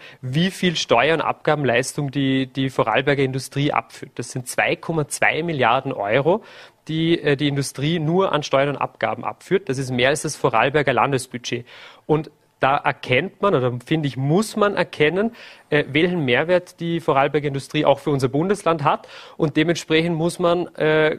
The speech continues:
glaube ich, auch, äh, wenn es um Betriebsansiedlungen geht, das im Bewusstsein haben. Wir schaffen, also die Industrie schafft Arbeitsplätze, schafft Wohlstand und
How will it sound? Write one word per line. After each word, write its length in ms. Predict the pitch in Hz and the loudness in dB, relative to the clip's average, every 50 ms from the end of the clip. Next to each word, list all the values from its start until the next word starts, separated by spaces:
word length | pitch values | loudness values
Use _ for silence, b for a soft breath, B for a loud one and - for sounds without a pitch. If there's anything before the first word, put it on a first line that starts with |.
| - _ | -8 _
glaube 400 | - 139 117 123 170 190 190 196 | 0 2 2 2 2 2 0 0
ich, 260 | - 185 160 - - | -2 -2 -6 -6 -2
auch, 400 | - 113 131 156 185 - - - B B B B B B | 2 2 4 4 4 2 -2 -12 B B B B B B
äh, 160 | 151 160 147 | 0 2 4
wenn 80 | 160 151 | 2 2
es 100 | - 160 | 0 -2
um 80 | 143 | -2
Betriebsansiedlungen 1080 | 143 139 - - - 156 180 - - 185 175 170 160 - 180 180 165 170 170 170 160 | -4 -4 -4 -2 -2 -2 -2 -2 -2 -2 0 0 -2 -2 -4 -2 -2 -2 -2 -2 -2
geht, 320 | - 151 151 170 165 - - - | -2 -2 -4 -4 -4 -8 -4 0
das 180 | 151 156 151 | 0 0 2
im 120 | 160 156 147 | 0 0 0
Bewusstsein 540 | 156 143 185 262 269 - - 160 135 120 | 0 0 2 0 0 0 0 0 0 2
haben. 300 | 117 110 - - 127 120 | 0 -2 -2 -2 -4 -6
Wir 60 | 127 131 | -6 -2
schaffen, 420 | - 139 123 120 - - 135 131 | 2 2 0 0 0 -4 -4 -2
also 140 | 135 123 127 | -2 -4 -4
die 80 | 127 | -4
Industrie 540 | 123 123 127 - - - - 180 208 233 233 B B B B B | -4 -6 -6 -10 -10 -2 0 0 0 0 -2 B B B B B
schafft 360 | - - 127 120 - - - | 0 0 0 0 0 -2 0
Arbeitsplätze, 720 | 139 165 170 180 175 - - - - 156 156 156 - - 156 | 0 2 2 0 -2 -2 -8 -2 2 2 2 2 0 -6 -6
schafft 380 | 143 - 135 120 - - - 123 | 0 0 0 0 -2 -6 -2 0
Wohlstand 580 | 135 156 180 185 - - - 151 151 165 156 B B B B B | 2 2 2 0 -2 0 0 2 2 0 -2 B B B B B
und 260 | - 143 127 - - | -6 -6 -6 -6 -12